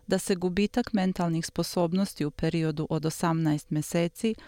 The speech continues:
usporio za dvadeset sedam procenata kod pacijenata koji su dobijali injekciju leka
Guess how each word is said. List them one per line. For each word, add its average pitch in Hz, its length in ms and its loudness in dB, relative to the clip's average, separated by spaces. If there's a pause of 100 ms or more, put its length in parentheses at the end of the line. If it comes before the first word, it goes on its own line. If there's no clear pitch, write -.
(180)
usporio 185 640 2
za 185 120 0
dvadeset 160 680 0
sedam 151 380 -2
procenata 190 720 0
kod - 200 -6
pacijenata 185 800 0
koji 196 200 -4
su 214 160 -2
dobijali 170 600 0
injekciju 156 600 0
leka 170 440 0